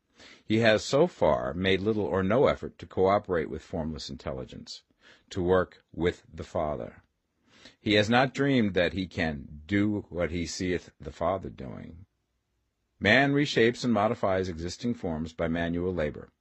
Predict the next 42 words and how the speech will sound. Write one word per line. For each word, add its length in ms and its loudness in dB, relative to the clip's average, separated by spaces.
He 120 -2
has 100 0
given 320 0
no 160 2
attention 400 -4
to 120 -8
the 100 -12
question 500 -6
whether 220 -2
he 180 -8
may 240 -2
not 300 -6
produce 420 -6
things 320 -8
from 220 -8
formless 480 -4
substance 580 -6
by 200 -6
communicating 680 -4
his 160 -8
thoughts 440 -4
to 180 -12
it. 120 -16
We 140 2
propose 580 4
to 100 -8
prove 420 0
that 140 0
he 100 -4
may 200 0
do 200 -2
so, 320 -8
to 100 -6
prove 320 -2
that 140 2
any 180 0
man 300 0
or 80 0
woman 340 -2
may 140 -2
do 200 -6
so, 360 -6